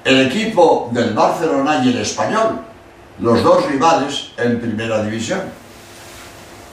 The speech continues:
Ganó el Espa-, el Barcelona tres dos,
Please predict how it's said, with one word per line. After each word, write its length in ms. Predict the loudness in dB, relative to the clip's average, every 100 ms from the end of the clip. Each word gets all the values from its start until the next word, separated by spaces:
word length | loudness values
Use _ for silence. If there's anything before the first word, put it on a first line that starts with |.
| -2
Ganó 280 | 2 4 4
el 100 | 2
Espa-, 420 | 0 0 -2 -2 0
el 160 | 2
Barcelona 600 | 4 2 2 2 2 2
tres 380 | 0 -2 -2 -4
dos, 380 | -8 -8 -10